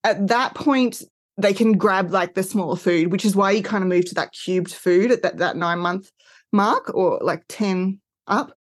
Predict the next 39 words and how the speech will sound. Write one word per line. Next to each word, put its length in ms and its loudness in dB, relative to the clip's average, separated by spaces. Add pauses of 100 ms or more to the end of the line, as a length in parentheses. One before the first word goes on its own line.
(120)
I 280 2
would 300 -2 (400)
generally 340 0
say, 180 0
we, 160 -2 (120)
again, 440 0
at, 140 0 (260)
like, 180 -2
nine 340 4
months, 480 -2 (420)
their 260 4
ability 460 2
to 120 -8
kind 240 -2
of 140 -4
release 580 2
is 260 -2
difficult. 600 0
So 180 -2
they 300 0 (240)
can 180 2
do 120 4
it, 60 -4
but 80 -6
they 140 2
need 240 -2
to 60 0
push 400 -4
against 460 -2
a 60 0
surface. 600 -2
So 80 2
that's 220 -4
why 100 2
you 120 0
kind 220 0
of 60 -2
see 160 2
them 240 -2